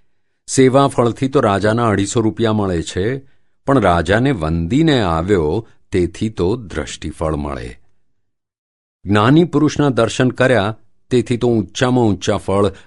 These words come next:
અભ્યુદય અને આનુષંગિક મળે છે, અને તેથી તો શાંતિ ઊંચામાં ઊંચી રહે છે. સંસારનું વિઘ્ન ના નડે અને મોક્ષનું કામ થાય, બંને સાથે જ રહે.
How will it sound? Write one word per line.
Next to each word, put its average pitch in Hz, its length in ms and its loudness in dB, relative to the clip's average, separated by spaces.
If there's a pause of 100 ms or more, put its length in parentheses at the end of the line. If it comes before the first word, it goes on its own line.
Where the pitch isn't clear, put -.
(120)
અભ્યુદય 98 640 -2
અને 85 360 -4
આનુષંગિક 78 760 -6
મળે 73 280 -8
છે, 90 320 -6 (380)
અને 117 160 2
તેથી 104 380 -2
તો 143 140 2
શાંતિ 90 560 -2
ઊંચામાં 107 640 0
ઊંચી 107 380 0
રહે 85 240 -2
છે. - 300 -14 (580)
સંસારનું 98 800 2
વિઘ્ન 85 400 0
ના 95 240 0
નડે 92 460 2 (320)
અને 123 140 4
મોક્ષનું 95 720 -2
કામ 78 340 -4
થાય, 85 640 -4 (340)
બંને 95 480 2
સાથે 92 560 -4
જ 95 80 -2
રહે. 73 420 -4